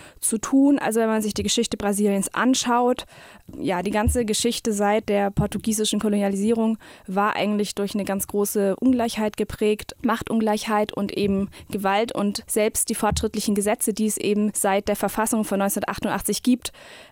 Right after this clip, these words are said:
ja, die garantieren eben nicht, dass diese Gesetze eingehalten werden. Das heißt, auf dem Papier ist Brasilien eine wunderbare Demokratie, aber in der Realität herrschen meistens alte Muster vor.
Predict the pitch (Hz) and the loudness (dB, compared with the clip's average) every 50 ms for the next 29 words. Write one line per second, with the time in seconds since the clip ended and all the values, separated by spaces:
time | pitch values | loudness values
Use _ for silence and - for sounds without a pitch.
0 | - - - 185 190 190 196 - 220 202 214 208 202 196 202 - - 226 226 247 | -16 -6 -2 0 0 0 0 -2 0 0 0 2 2 0 0 2 2 2 2 2
1 | - - 214 214 208 202 214 214 - - - - 180 - - 202 196 190 214 208 | 2 2 2 2 2 2 2 0 -2 -4 -6 -6 -6 -4 -2 -2 0 0 2 0
2 | 214 202 - - - - 196 190 185 185 185 175 170 170 - 180 165 175 175 170 | 0 0 0 -2 0 0 0 0 0 0 0 0 -2 0 -2 -2 0 0 0 0
3 | 175 180 175 185 - - 196 190 196 - - - - - - 202 - 214 196 - | 0 0 0 -2 0 0 2 2 2 2 0 -2 -2 -2 0 0 0 0 -2 0
4 | - 247 247 240 - 160 202 - - - - 202 190 - 214 220 214 190 196 190 | 2 2 2 2 2 0 -2 -2 -4 -4 -2 -2 0 2 2 2 2 2 0 2
5 | 208 240 214 202 202 196 196 196 196 196 190 - - 190 - - - 247 254 254 | 2 2 2 2 0 0 0 -2 -2 -4 -2 -4 -6 -4 -4 0 4 4 4 4
6 | - - - 202 196 202 202 202 - - 233 214 208 202 208 202 202 208 196 196 | 2 0 0 0 2 2 2 2 2 2 2 4 4 4 4 4 4 4 2 0
7 | - - - 226 233 240 233 - - - 196 190 208 196 208 - - 214 202 190 | 0 0 0 2 2 2 0 -4 -8 -10 -6 -4 -2 -2 -2 -2 -2 0 0 2
8 | 190 196 196 - 214 202 202 - - - - - 202 208 208 - 214 202 196 190 | 2 0 0 0 -2 0 0 0 -2 -4 -4 0 0 0 0 2 2 2 2 2
9 | 190 - - - 156 - - - 190 185 185 185 190 | 2 0 -2 -4 -4 -6 -4 -2 -2 0 0 0 -2